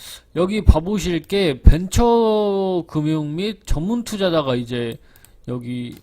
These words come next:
지분율을 구점이 프로 주식을 백만 주 가지고 있는데,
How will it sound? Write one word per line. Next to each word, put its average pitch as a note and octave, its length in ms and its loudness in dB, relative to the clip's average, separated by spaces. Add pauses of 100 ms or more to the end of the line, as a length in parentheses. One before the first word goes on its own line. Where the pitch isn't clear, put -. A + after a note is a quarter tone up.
(200)
지분율을 F#3+ 640 0
구점이 D#3 460 -2
프로 C#3 760 -4
주식을 C#3 440 -6
백만 G3+ 380 4
주 F3+ 140 -2
가지고 C3 360 -4
있는데, B2 440 -6